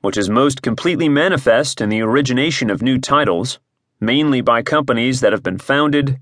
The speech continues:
nurtured, and controlled by Canadians operating within Canada,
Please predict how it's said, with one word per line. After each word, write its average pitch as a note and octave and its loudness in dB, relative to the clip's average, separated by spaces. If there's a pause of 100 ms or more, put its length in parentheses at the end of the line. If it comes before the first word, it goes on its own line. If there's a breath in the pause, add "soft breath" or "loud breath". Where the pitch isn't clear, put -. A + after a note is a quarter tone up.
nurtured, C#3+ 2
and A#2 -2
controlled D3 0
by A2+ 0
Canadians C3+ -2
operating A#2+ 0
within B2+ 0
Canada, D3 0